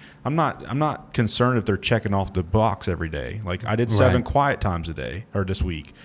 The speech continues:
Speaker 1: Yeah, seven in a day, you're even better, right?
Speaker 2: <laughs>
Speaker 1: Uh, seven times this week. Like, that's, like, that's great. And, and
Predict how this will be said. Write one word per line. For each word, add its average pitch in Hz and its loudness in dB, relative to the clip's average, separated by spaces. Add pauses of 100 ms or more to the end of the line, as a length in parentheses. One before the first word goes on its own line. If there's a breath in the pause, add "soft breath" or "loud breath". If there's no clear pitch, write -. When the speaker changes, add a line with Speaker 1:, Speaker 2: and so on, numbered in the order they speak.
(300 loud breath)
Speaker 1:
Yeah, 78 -4
seven 98 0
in 90 2
a 87 0
day, 101 2
you're 87 0
even 87 -2
better, 85 0
right? 87 0
Speaker 2:
<laughs> - -6 (300 loud breath)
Speaker 1:
Uh, 95 0
seven 120 2
times 127 0
this 95 -2
week. 82 -4
Like, 87 -2
that's, - -2 (400 loud breath)
like, 110 -2
that's 147 0
great. 127 2
And, 104 -2 (240)
and 104 -4